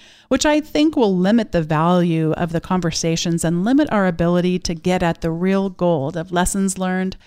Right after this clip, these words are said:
by keeping things at more of a surface level. Thanks in advance for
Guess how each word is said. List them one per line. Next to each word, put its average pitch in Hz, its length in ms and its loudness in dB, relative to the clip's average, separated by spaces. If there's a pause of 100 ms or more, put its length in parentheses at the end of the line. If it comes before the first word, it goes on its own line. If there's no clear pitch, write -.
(260)
by 190 140 2
keeping 247 420 -2
things 190 380 0
at 180 240 -2
more 175 320 0
of 170 180 -2
a 165 140 -2
surface 170 680 -4
level. 170 540 -4 (460)
Thanks 226 200 0
in 254 80 4
advance 190 480 2
for - 140 -2